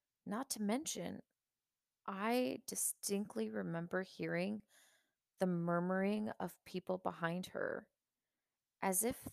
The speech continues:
they were trying to peek around her to get a glimpse of me. I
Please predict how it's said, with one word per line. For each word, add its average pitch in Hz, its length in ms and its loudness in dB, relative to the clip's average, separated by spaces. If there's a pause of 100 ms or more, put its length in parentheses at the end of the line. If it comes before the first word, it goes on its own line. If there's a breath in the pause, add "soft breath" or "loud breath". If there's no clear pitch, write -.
(140)
they 269 160 0
were 277 100 -6
trying 226 440 -4
to - 80 -6
peek - 360 -8
around 220 460 0
her - 400 0 (500)
to 202 120 -4
get 214 140 0
a 220 40 2
glimpse 220 400 -2
of 208 160 -2
me. 214 380 -2 (1500)
I 170 300 2